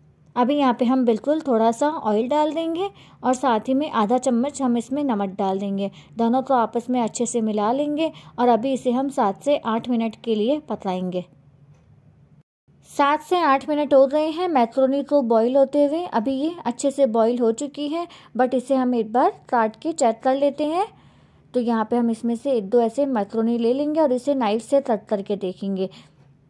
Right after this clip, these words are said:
तो ये आप देख सकते हैं ईजीली कट हो रही है। मैक्रोनी हमारी अच्छे से बॉईल हो चुकी है। गैस का फ्लेम अब हम बंद कर देते हैं। इसे हम एक स्ट्रेनर पे निकाल लेंगे।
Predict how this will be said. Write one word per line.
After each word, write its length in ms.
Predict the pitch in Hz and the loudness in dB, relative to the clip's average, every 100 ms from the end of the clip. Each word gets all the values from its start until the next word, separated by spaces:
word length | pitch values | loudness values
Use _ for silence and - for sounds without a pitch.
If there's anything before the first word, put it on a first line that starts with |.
| _ _ _ | _ _ _
तो 60 | 226 | 0
ये 120 | 214 | 2
आप 140 | 202 202 | 0 0
देख 260 | 208 208 | 0 0
सकते 260 | 277 262 285 | 0 -2 -2
हैं 180 | 294 339 | -2 -2
ईजीली 360 | 233 202 247 262 | -2 0 0 0
कट 260 | 247 226 269 | 0 4 4
हो 60 | |
रही 220 | 277 285 | 4 2
है। 120 | 285 302 | -2 -2
मैक्रोनी 480 | 240 214 233 233 | -2 -2 -2 0
हमारी 300 | 233 208 208 - | 0 0 -2 -2
अच्छे 300 | 226 - 226 | -4 -4 -2
से 160 | 226 | -2
बॉईल 280 | 196 202 202 | 0 0 0
हो 140 | 196 214 | -2 -4
चुकी 340 | 285 277 285 | -4 -8 -6
है। 180 | 285 311 311 - - | -4 -6 -8 -18 -6
गैस 240 | 214 254 262 | 0 2 2
का 180 | 285 269 | 0 0
फ्लेम 320 | 277 269 277 | 0 0 0
अब 180 | 233 233 | 0 0
हम 240 | 254 254 | -2 -2
बंद 240 | 220 214 226 | 0 0 0
कर 140 | 269 | 0
देते 260 | 277 277 277 | 0 0 -2
हैं। 240 | 285 294 294 - - | -2 -4 -6 -14 -8
इसे 220 | 254 294 | -4 0
हम 240 | 277 262 | 0 2
एक 160 | 269 277 | 0 0
स्ट्रेनर 380 | - 240 226 240 | -2 0 2 0
पे 140 | 240 | 0
निकाल 360 | 233 214 196 185 | -2 -2 0 0
लेंगे। 360 | 196 208 202 | 0 0 -2